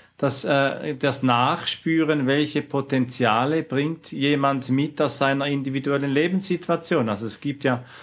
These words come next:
Unternehmen, gerade im I-T-Bereich, die stellen ja zum Beispiel Menschen mit Asperger-Syndrom oder mit Autismus genau wegen ihren Inselbegabungen ja auch bewusst ein, damit ihre,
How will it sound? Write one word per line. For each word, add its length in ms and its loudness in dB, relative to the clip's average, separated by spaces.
Unternehmen, 880 2
gerade 400 2
im 100 2
I-T-Bereich, 960 0
die 120 -6
stellen 480 0
ja 320 2
zum 160 -4
Beispiel 560 0
Menschen 460 0
mit 160 -2
Asperger-Syndrom 1120 -2
oder 160 0
mit 220 0
Autismus 720 -2
genau 400 2
wegen 280 2
ihren 280 2
Inselbegabungen 1400 0
ja 220 2
auch 220 0
bewusst 600 0
ein, 640 0
damit 560 0
ihre, 640 2